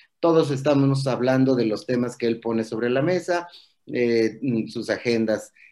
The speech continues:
están en la, en las portadas de los medios, en las discusiones de la radio y de la televisión,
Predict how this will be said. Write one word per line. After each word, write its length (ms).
están 480
en 220
la, 280
en 220
las 160
portadas 640
de 100
los 280
medios, 720
en 100
las 160
discusiones 760
de 120
la 160
radio 280
y 20
de 80
la 180
televisión, 720